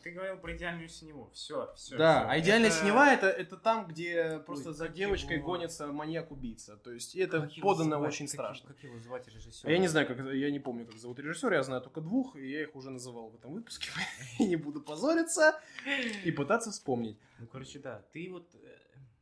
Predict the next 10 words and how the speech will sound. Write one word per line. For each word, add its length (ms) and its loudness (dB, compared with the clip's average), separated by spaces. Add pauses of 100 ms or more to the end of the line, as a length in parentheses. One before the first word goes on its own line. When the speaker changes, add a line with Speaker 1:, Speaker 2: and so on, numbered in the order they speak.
(280)
Speaker 2:
Но 320 6
Speaker 1:
короче, 260 4
Speaker 2:
все-таки 40 -4
Speaker 1:
да, 400 0
э, 160 -2
Speaker 2:
да. 180 0
Speaker 1:
я 160 0
думаю, 380 -4 (200)
я 180 -8
думаю, 340 -8